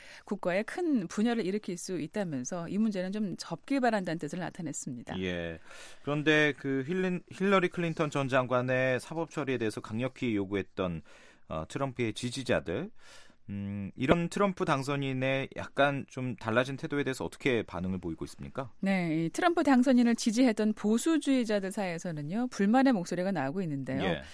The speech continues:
Speaker 1: 하지만 트럼프 당선인의 측근이자 정권 인수위원회 부위원장 가운데 한 사람인 로돌프 줄리아니 전 뉴욕시장은요, 미국 정치에서는 이런 일이 흔하다고 말했습니다.
Speaker 2: 예.
Speaker 1: 그러니까 선거에서 이기면 예전 일은 좀 접어두는 게 전통이라는 거죠.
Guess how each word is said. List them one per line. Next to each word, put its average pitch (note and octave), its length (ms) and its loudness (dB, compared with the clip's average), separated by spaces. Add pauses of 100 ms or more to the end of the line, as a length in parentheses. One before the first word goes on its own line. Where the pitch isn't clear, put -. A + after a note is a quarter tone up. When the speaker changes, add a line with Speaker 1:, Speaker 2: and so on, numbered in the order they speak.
(120)
Speaker 1:
하지만 G#3+ 320 0
트럼프 C4 320 2
당선인의 A3 560 2
측근이자 G3 840 2
정권 G#3+ 440 2
인수위원회 G3 680 2
부위원장 G3 580 0
가운데 D#3 320 -2
한 D#3 140 -2
사람인 D#3+ 500 0 (320)
로돌프 B3 400 4
줄리아니 F3+ 720 0
전 F3+ 200 -2
뉴욕시장은요, E3+ 880 -2 (480)
미국 G#3+ 380 2
정치에서는 C4 800 4
이런 A#3 260 6
일이 A3 140 2
흔하다고 D#4 500 0
말했습니다. C3+ 720 -2
Speaker 2:
예. E2+ 200 -4 (180)
Speaker 1:
그러니까 F3+ 440 -2
선거에서 A#3+ 560 6
이기면 F#3 720 4
예전 G#3+ 340 4
일은 G#3 180 0
좀 A3 120 -2
접어두는 G#3 520 4
게 F3+ 100 -2
전통이라는 F3+ 580 -2
거죠. A#2 260 -6